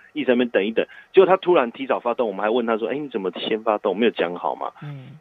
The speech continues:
Speaker 1: 对不对？不是要讲九，不是讲九月嘛？所以我还是用一个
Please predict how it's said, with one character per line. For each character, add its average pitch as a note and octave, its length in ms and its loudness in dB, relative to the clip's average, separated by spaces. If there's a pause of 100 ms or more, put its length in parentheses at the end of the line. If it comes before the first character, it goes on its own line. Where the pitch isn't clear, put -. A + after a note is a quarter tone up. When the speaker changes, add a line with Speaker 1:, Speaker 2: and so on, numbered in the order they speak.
(120)
Speaker 1:
对 G2+ 60 -2
不 - 0 -
对？ F2+ 140 4
不 A2+ 120 -2
是 C3 80 6
要 C3 80 12
讲 G2 240 2
九， - 260 2
不 - 80 -4
是 C#3+ 120 -2
讲 G#2 220 0
九 D#2+ 280 2
月 F2 220 2
嘛？ C#2+ 220 -4
所 C#3+ 120 8
以 C#3+ 80 10
我 G#2 180 6
还 A2 140 2
是 C3+ 160 -4
用 C3+ 220 6
一 G#2 80 -8
个 G2+ 200 4